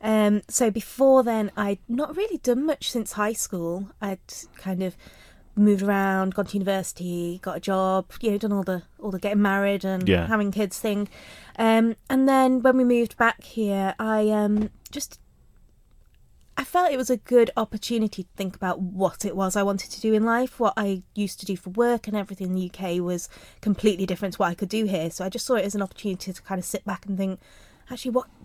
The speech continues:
Speaker 1: do I want to be doing
Speaker 2: Yeah.
Speaker 1: here?" So I'm not just, you know, mum to these children and that's how people know me. What
Speaker 2: Yeah.
Speaker 1: do I want to do?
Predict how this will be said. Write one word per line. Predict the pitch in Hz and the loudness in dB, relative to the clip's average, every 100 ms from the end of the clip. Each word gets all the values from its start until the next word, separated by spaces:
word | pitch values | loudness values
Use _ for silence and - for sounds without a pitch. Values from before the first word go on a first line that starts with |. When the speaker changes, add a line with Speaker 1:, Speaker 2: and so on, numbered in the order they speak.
| - | 0
Speaker 1:
do | 233 | 2
I | |
want | 214 233 - _ | 2 0 -6 _
to | - | -6
be | 233 | 2
doing | 254 262 311 | 6 6 4
Speaker 2:
Yeah. | 220 349 | 4 4
Speaker 1:
here?" | 403 - - - - | 4 -4 -20 -20 -2
So | 226 | 4
I'm | 214 208 220 | 6 8 6
not | 220 - | 6 2
just, | - 226 208 - - - - - - | 2 6 6 4 -8 -8 -10 -16 -6
you | 196 | -4
know, | 190 | -2
mum | 202 208 202 | 2 4 2
to | - | 0
these | 208 190 | -4 -4
children | - 175 180 175 175 175 | -4 -4 -2 -4 -4 -4
and | 165 165 175 - | -6 -6 -8 -4
that's | 190 175 | -4 -4
how | 190 | -6
people | 185 180 185 | -6 -4 0
know | 196 190 | 0 0
me. | 156 156 165 | -2 -4 2
What | 196 | 2
Speaker 2:
Yeah. | |
Speaker 1:
do | 180 202 | 4 2
I | 208 | 2
want | 220 226 | 0 -2
to | - | -6
do? | 220 233 | -2 0